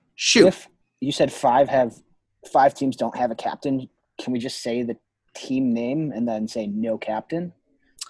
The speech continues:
Speaker 2: Or would we have to, like, do we, are we gonna name all the captains first?
Speaker 1: You know what? You know what? If, if we get to the end and all the captains have been said, then we can go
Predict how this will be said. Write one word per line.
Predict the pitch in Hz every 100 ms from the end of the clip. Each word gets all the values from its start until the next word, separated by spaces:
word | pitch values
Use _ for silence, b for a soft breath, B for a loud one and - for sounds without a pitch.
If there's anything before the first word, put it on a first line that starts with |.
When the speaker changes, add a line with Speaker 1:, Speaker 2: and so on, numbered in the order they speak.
| B B _
Speaker 2:
Or | 143 135
would | 131
we | 127
have | 131 123
to, | -
like, | 117 110
do | 113
we, | 127 123
are | 117
we | 120
gonna | 117
name | 110 110 104
all |
the | 101
captains | - 104 87 92 92
first? | - 196
Speaker 1:
You | 311
know | 370
what? | 370 415 - _ _
You | 202
know | 214 349
what? | 254 330 - _ _ _ _ _ _ _ _
If, | 214 214 -
if | 240 208
we | 247 214
get | - 220 269 -
to | 285
the | 277 233
end | 160 156 240 285 - _ _ _ _ _ _ _ _ _ _ _
and | 180 175 170 156 -
all | - 175 208
the | 226
captains | - 185 190 - 214 214 -
have | - 156 160 151
been | 151 143 143 -
said, | - - - 156 151 269 - _ _ _ _ _ _ _ _ _ _
then | 127 165 196 202
we | 196
can | 185 190
go | 160 165 156 151 -